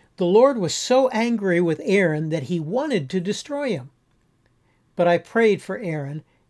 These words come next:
and the Lord spared him." Because of Moses' intercession on his behalf, and in God's sovereign plan, God chose to spare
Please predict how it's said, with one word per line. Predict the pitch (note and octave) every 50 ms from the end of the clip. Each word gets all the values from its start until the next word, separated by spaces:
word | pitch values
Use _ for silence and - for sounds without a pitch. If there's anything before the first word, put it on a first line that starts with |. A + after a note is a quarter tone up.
| _ _ -
and | F#3 F3+
the | F3
Lord | F3+ F#3 F#3 F#3 F3+ -
spared | - - - G#3+ G#3 G#3 G3 C#3
him." | A2+ B2+ B2 - _ _ _ _ _ _ _ _ _ _ _ _ _ _ _ _ _ _ _ _ _ _ _ _ _
Because | - G3+ F#3+ - - C4 A#3+ -
of | G3+ C#3+
Moses' | E3 E3+ G3+ A3+ A#3+ G#3+ A#3 A3+ - - A3+ G3+ - -
intercession | - B3 G3+ G3+ F#3+ E3+ - - - A3+ A3+ A3 - - F#3+ D#3+ - - -
on | - F3+ E3+
his | D3+ C3+ E3+ D#3+ C3
behalf, | - - D3 C3+ G#2 D#3 F3+ E3+ C#3+ C3 - - _ _ _ _ _ _ _ _ _ _ _
and | - F3 F3+
in | F3 E3+ E3 D3+
God's | D3+ F#3 G3 G3+ G#3+ G#3 -
sovereign | - - F#3+ E3 D3+ D#3 D3 C3+ B2+
plan, | - - A3+ A3 G#3 F3 C3+ B2 A#2 C3+ - _ _ _ _ _ _ _ _ _ -
God | C#3+ F3+ G3+ A3+ B3+ C4 G#3
chose | - - - - C4 C4+ B3+ G#3 D#3+ D3 D3+ D3 C3+ -
to | - - E3+
spare | - - - G3 F#3 G3